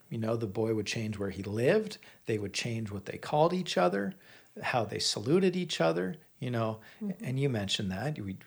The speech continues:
Speaker 1: change how we hug a little bit. We change how we kiss a bit, little bit. We change if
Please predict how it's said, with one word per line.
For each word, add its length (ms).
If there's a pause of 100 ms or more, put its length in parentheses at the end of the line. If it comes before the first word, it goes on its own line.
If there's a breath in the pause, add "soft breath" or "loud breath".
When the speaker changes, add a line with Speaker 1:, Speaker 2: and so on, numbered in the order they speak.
(160)
Speaker 1:
change 380
how 180
we 160
hug 400
a 60
little 260
bit. 300
We 100
change 320
how 120
we 100
kiss 340
a 40
bit, 140
little 240
bit. 260
We 100
change 440 (280 loud breath)
if 240